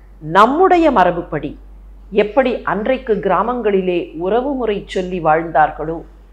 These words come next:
அப்படி உறவு முறையிலே அழைக்க கற்றுக்கொள்வோமா? இளையவராக இருந்தால், "தம்பி" என்று அழைக்கும்போது எவ்வளவு நயம் அதிலே பொதிந்து கிடக்கிறது.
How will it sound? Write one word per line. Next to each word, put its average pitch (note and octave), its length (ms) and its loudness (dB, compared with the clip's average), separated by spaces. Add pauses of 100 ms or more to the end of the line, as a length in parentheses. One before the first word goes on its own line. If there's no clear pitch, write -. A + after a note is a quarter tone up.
(100)
அப்படி F3 640 0
உறவு A#3 380 0
முறையிலே E3 640 -2
அழைக்க F3 380 -4
கற்றுக்கொள்வோமா? E3 840 -6 (1040)
இளையவராக G#3+ 640 2
இருந்தால், F3 680 0 (440)
"தம்பி" G#3 720 2
என்று F3 300 0
அழைக்கும்போது G3+ 1000 -2 (160)
எவ்வளவு F3 640 -2
நயம் F#3+ 640 -4
அதிலே E3 360 -4
பொதிந்து G#3 460 -8
கிடக்கிறது. D3 580 -8